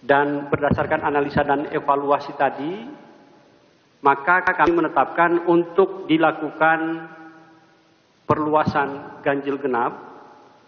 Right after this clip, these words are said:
di wilayah Provinsi D K I Jakarta,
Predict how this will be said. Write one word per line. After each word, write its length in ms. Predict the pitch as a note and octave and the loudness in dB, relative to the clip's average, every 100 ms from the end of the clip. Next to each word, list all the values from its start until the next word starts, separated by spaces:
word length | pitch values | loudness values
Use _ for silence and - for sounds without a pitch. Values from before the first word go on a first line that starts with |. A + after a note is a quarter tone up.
| _ _ _ _ _ _ | _ _ _ _ _ _
di 400 | B2+ D3 D3 D3 - - | 2 2 2 -6 -14 0
wilayah 400 | D3+ C#3+ C#3+ - | 2 4 0 0
Provinsi 480 | D3+ D3 C#3+ C#3+ C#3 | 0 0 -2 -4 -2
D 80 | |
K 160 | C#3 D3 | -2 -2
I 80 | C#3 | -2
Jakarta, 720 | D3 C3+ C3+ C3 - F#3 F#3 | -2 2 0 2 2 2 2